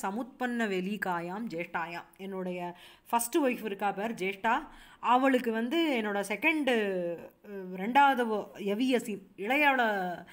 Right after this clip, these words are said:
இளையவளை குறிச்சி ஆம் அதிகிருத்திய ஒரு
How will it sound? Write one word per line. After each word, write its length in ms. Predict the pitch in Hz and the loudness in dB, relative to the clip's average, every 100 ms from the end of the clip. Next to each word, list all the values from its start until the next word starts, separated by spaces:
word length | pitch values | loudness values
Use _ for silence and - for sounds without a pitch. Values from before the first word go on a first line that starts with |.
| - - - | -20 -20 -2
இளையவளை 540 | 226 285 294 269 247 | 4 6 6 6 4
குறிச்சி 540 | 247 247 254 254 - - | 2 -2 0 -4 -4 -8
ஆம் 340 | 190 214 190 | -4 -4 -4
அதிகிருத்திய 600 | 180 226 226 226 233 240 330 330 - - - _ _ | -4 -2 -2 -4 -2 2 2 2 -6 -20 -20 _ _
ஒரு 280 | 269 294 | -2 0